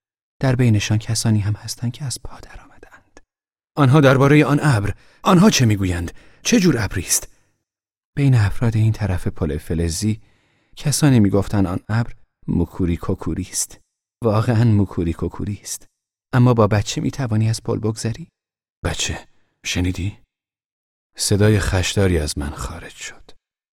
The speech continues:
«به نظر نمی‌رسد بچه بتواند از پل بگذرد.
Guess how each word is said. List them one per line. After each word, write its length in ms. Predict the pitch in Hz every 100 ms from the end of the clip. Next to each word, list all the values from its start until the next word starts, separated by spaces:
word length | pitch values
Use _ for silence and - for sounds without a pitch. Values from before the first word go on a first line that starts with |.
| _ _ _ _ _ -
«به 80 |
نظر 320 | 113 101 95 95
نمی‌رسد 580 | 104 82 - - 80
بچه 300 | 78 73 -
بتواند 520 | 73 76 80 80 78 78
از 120 | -
پل 180 | - 73
بگذرد. 680 | - 90 - - - - -